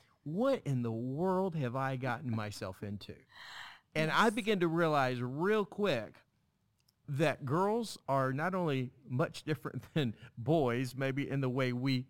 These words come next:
Speaker 1: communicate and the way we maybe process things, but for
Speaker 2: Right.
Speaker 1: me, that was like a rude awakening. I realized that, hey, I'm gonna have to make some serious adjustments here because you see things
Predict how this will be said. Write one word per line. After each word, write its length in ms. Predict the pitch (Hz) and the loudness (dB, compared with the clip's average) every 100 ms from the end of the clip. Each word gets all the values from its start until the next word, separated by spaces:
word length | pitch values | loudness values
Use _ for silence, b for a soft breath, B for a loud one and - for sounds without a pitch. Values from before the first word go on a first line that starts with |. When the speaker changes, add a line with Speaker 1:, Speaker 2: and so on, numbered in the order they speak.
| - | -6
Speaker 1:
communicate 680 | 185 151 135 127 139 131 156 | -2 0 0 -2 -2 0 0
and 140 | 117 B B | -4 B B
the 80 | 127 | -2
way 200 | 135 135 | 0 0
we 180 | 127 131 | 2 0
maybe 260 | 127 123 | 0 -2
process 580 | 127 151 135 135 135 123 | 0 2 2 0 -2 -2
things, 420 | - 123 127 143 - b b | 0 0 0 -4 -8 b b
but 100 | 135 | -4
for 120 | 165 | 0
Speaker 2:
Right. 60 | 180 | 2
Speaker 1:
me, 160 | 262 | 2
that 100 | 240 | 0
was 120 | 220 | -2
like 140 | 156 135 | -2 -2
a 80 | 107 | -4
rude 400 | 107 139 208 - | -2 -2 -2 -2
awakening. 680 | 104 90 110 180 - 101 - b b b b - | -6 -6 -6 -6 -8 -12 -14 b b b b -2
I 80 | |
realized 580 | 214 214 156 135 131 131 | 0 2 2 4 2 -2
that, 140 | 131 139 | -4 -2
hey, 180 | 185 - | -4 -2
I'm 100 | 196 | -2
gonna 120 | 269 | -2
have 120 | 208 | -2
to 80 | - | -2
make 160 | 127 123 | -6 -4
some 140 | 110 | -6
serious 480 | 104 - 170 160 135 | -6 -4 -2 -2 -4
adjustments 720 | 104 95 107 180 - 139 107 | -6 -6 -4 -4 -4 -6 -6
here 240 | - 113 120 | -2 -2 -2
because 520 | 123 - 127 123 - b b b | -4 -2 -2 -2 -6 b b b
you 400 | 120 120 151 247 | -8 -2 2 2
see 280 | - 214 180 | 0 -2 -2
things 680 | - 135 123 135 160 156 | 0 2 2 0 -2 -4